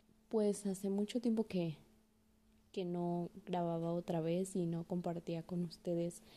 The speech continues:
algún tema en específico. Y en el, en las últimas semanas he estado escuchando el,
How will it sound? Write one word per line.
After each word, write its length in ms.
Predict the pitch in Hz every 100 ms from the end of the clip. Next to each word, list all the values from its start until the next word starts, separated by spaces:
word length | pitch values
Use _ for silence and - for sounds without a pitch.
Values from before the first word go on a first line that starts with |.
| - - - -
algún 480 | 185 175 190 185
tema 360 | 190 185 180 180
en 120 | 180
específico. 880 | 165 - 170 - 175 190 185 190 196 - - - _ _ _ _ _ _ _ _ _ _ _
Y 360 | 233 240 240 240
en 180 | 240 240
el, 520 | 240 240 233 233 240 - - -
en 520 | 214 214 214 214 214
las 240 | 214 214 233
últimas 380 | 233 269 240
semanas 640 | 208 190 202 220 220 240 - - - _ _ _ _ _ _ _ _ _ -
he 80 | 202
estado 640 | 196 - 190 185 185 196 -
escuchando 760 | 180 - 185 - 180 180 170 170
el, 240 | 160 160